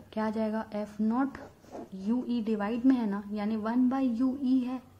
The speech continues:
directly, तो मैं इसको directly लिख दूँ क्या? वन by एफ़ ई प्लस वन by D। तो ये हमारा क्या हो जाएगा? Final magnification हो जाएगा। थोड़ा और simplify करना चाहो तो कर लो,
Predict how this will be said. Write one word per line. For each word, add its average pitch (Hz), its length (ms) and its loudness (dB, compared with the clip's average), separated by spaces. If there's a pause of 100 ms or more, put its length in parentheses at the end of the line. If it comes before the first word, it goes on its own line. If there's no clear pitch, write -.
directly, 214 480 -2 (460)
तो 214 60 -4
मैं 220 100 0
इसको 214 180 -6
directly 208 360 -2
लिख 247 200 -2
दूँ 240 160 0
क्या? 240 200 -6
वन 214 360 -2
by 220 140 -2 (160)
एफ़ 214 360 -6
ई 226 140 0 (120)
प्लस 220 300 -4
वन 214 320 -2
by 214 160 -2 (160)
D। 226 200 0 (840)
तो 208 60 -4
ये 208 180 0
हमारा 208 340 0
क्या 208 160 -8
हो 202 60 -2
जाएगा? 196 300 -4
Final 175 500 -4 (480)
magnification 185 800 -2
हो 156 60 -4
जाएगा। 165 260 -8
थोड़ा 254 260 -4
और 240 180 0
simplify 240 500 -4
करना 220 320 -2
चाहो 214 200 -4
तो 208 140 -6
कर 202 180 -6
लो, 202 160 -4